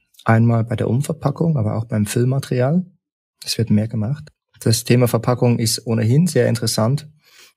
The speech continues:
Ich glaube da, dass zum Beispiel Mehrwegverpackungen, die zu einem kleineren Teil momentan verwendet werden,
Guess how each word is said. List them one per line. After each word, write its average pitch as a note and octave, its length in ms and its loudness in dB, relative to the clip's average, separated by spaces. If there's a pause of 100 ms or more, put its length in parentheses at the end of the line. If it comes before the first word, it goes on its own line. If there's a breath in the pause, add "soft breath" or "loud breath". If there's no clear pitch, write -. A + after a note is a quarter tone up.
(220)
Ich A2 140 -2
glaube A2+ 280 2
da, A#2 220 0
dass A#2 220 -6
zum A2 120 -2
Beispiel A2 500 -4
Mehrwegverpackungen, C#3 1200 0
die A#2+ 140 0
zu G#2+ 160 -4
einem G2+ 320 0 (100)
kleineren D3 720 2
Teil B2+ 420 0
momentan B2+ 480 -2
verwendet B2 480 -2
werden, A#2+ 440 0